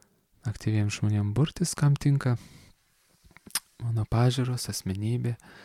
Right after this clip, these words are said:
linkęs būčiau burtis ir, ir padėt kurti tą grupę, kolektyvą. Nesvarbu, kokiam mieste mes esam, gali būti ir iš užsienio,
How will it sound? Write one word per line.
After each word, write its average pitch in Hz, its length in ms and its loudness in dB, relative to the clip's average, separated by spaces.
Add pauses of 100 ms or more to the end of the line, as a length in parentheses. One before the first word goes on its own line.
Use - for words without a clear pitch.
(520)
linkęs 113 400 -4
būčiau 113 280 -6
burtis 117 520 -2
ir, 107 300 -2
ir - 220 -6
padėt 113 500 0 (1400)
kurti - 380 -2
tą 104 300 -2 (2000)
grupę, 113 420 2
kolektyvą. 107 680 0 (420)
Nesvarbu, 104 560 -4
kokiam 101 320 0
mieste 104 340 2
mes 101 300 0
esam, 110 400 2
gali 98 240 2
būti 101 300 -2
ir 98 80 0
iš - 180 -2
užsienio, 117 460 0